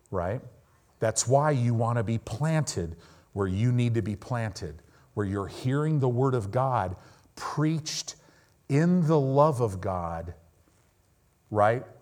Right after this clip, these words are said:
Under the anointing of God. We have, that's, that's our environment. We have to have that. If I ever stop preaching the word, if I ever stop preaching the word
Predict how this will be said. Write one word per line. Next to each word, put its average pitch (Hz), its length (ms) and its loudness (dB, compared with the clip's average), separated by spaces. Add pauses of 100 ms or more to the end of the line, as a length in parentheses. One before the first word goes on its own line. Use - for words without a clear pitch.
Under 135 540 2
the 107 240 -2
anointing 104 760 0
of 80 160 -8
God. 78 400 -14 (460)
We 110 160 0
have, 127 360 -4
that's, 127 300 2
that's 123 480 -4
our 117 180 0
environment. 101 760 -4 (920)
We 113 140 0
have 131 400 -2
to 131 80 -2
have 120 320 -2
that. 85 420 -10 (640)
If 123 180 0
I 147 200 4
ever 143 160 0
stop - 480 2
preaching 165 580 -2
the 117 100 0
word, 113 600 0 (2000)
if 131 140 -4
I 165 140 0
ever 165 120 0
stop 135 300 -2
preaching 156 400 -2
the 123 60 0
word 143 280 2